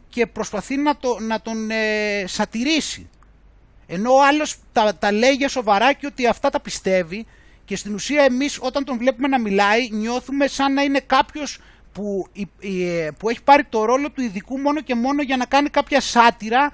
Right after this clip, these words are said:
στην επιστήμη και στον ειδικό, δηλαδή για να ξεφτυλίσει την έννοια,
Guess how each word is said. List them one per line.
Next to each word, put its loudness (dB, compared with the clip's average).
στην -4
επιστήμη -2
και -6
στον -2
ειδικό, 2
δηλαδή 0
για -2
να 0
ξεφτυλίσει -4
την -8
έννοια, -8